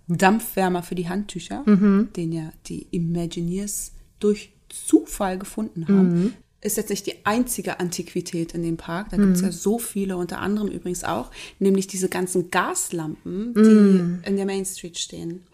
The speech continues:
Speaker 1: Die sind nämlich alle gar nicht, äh, Replikas, wie man vielleicht denken
Speaker 2: Mhm.
Speaker 1: möge, sondern die sind echt.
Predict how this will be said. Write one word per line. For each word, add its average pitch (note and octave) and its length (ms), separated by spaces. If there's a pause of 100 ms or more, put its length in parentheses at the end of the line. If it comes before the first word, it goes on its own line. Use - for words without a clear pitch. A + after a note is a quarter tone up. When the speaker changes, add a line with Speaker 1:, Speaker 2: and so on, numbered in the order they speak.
(220)
Speaker 1:
Die G3 60
sind G3 160
nämlich G#3 260
alle G3 180
gar F3+ 260
nicht, G#3+ 260
äh, G3 100
Replikas, G3+ 840
wie A3+ 80
man G3+ 140
vielleicht G3 300
denken G3+ 320
Speaker 2:
Mhm. A3 300
Speaker 1:
möge, B3+ 240
sondern G#3 220
die G#3 40
sind - 160
echt. - 320